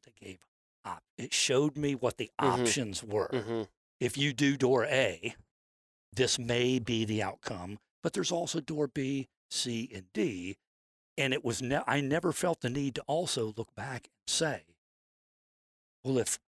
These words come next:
Speaker 1: you were me, which door would," that was cheating to me,
Speaker 2: Right.
Speaker 1: right? No, you kinda knew when to leave the conversation, and your choice was A, B, or C. They gave you this veil and showed you that,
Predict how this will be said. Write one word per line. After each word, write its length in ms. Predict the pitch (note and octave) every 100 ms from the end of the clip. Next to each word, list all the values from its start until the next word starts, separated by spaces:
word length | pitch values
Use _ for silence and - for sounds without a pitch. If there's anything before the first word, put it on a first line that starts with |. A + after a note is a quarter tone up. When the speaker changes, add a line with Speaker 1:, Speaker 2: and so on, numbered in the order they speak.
| _
Speaker 1:
you 240 | G#2+ E3 A#3+
were 140 | B2
me, 400 | G#2+ B2 F2+ - _ _ _ -
which 300 | F3+ - A2+
door 360 | C3+ B2 G#2
would," 160 | G2+ G2+
that 300 | - - -
was 200 | D3+ -
cheating 480 | - E3+ C3+ G#2+ F2
to 80 | -
me, 340 | F2+ G2+ - - -
Speaker 2:
Right. 180 | A#2 F#2
Speaker 1:
right? 200 | B2+ C3+ _ _ _ _ _ -
No, 220 | F#3 A3+
you 180 | F2+ G#2
kinda 300 | C3+ C3+ A#2+
knew 260 | A2 B2+
when 240 | C#3 C3+ C3
to 60 |
leave 240 | A2+ B2+ B2+
the 100 | A#2
conversation, 840 | C3 B2 A#2 - C3 C3+ C3+ G#2 _ _ _ -
and 140 | A2
your 120 | G#2
choice 380 | A#2 - B2 A2+
was 140 | A#2+ - -
A, 140 | A#2
B, 220 | A2 A#2+
or 100 | A#2+
C. 400 | - F3 A#2+ A2 _ _ _ _ _ -
They 180 | G#2 A#2
gave 320 | A#2+ A#2+ A#2+
you 240 | A2 B2+
this 220 | A2+ A#2 -
veil 580 | G2 B2 D#3 G#2 B2+ _ -
and 140 | A2
showed 360 | G2+ C#3+ - A2+
you 80 | G2+
that, 300 | F2+ G2